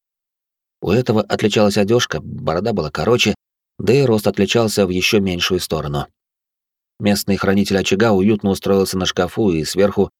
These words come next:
пялился на происходящее. Поймав мой взгляд, домовой показал мне кулак и грозно сверкнул черными глазками. Похоже, ему я тоже не очень понравился. И, кстати, почему его не отпугнули молитвы и святая вода?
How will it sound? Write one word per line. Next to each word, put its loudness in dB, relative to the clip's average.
пялился 2
на 0
происходящее. -2
Поймав -2
мой -2
взгляд, -2
домовой -2
показал -2
мне -4
кулак 0
и 0
грозно 0
сверкнул -2
черными -2
глазками. -4
Похоже, 0
ему 2
я 2
тоже 2
не -2
очень -4
понравился. -6
И, -18
кстати, -6
почему -4
его 2
не 2
отпугнули 2
молитвы 2
и -6
святая 0
вода? -4